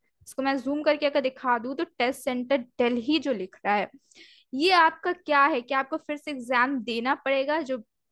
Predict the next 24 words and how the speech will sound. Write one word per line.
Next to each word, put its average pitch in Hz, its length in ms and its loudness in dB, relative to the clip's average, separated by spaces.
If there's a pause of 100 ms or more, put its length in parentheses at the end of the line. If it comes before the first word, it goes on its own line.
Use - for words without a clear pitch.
हर 226 320 -4
कोई 277 320 -4
पूछ - 460 -14
रहे 262 180 -8
थे 262 220 -14
कि 262 80 -14
फिर 254 220 -8
से 254 140 -12
एग्जाम 240 380 -8
देना 247 180 -6
पड़ेगा, 254 240 -8
तो 277 100 -6
ऐसा 262 280 -4
नहीं 269 640 -4
है। 220 140 -10 (500)
By 285 300 4
default 294 720 0
यहाँ 285 420 -4
पे 285 60 -2
आपका 262 360 -4
दिल्ली 240 600 -6
लिखा 233 360 -4
हुआ 214 360 -4
है, 214 320 -6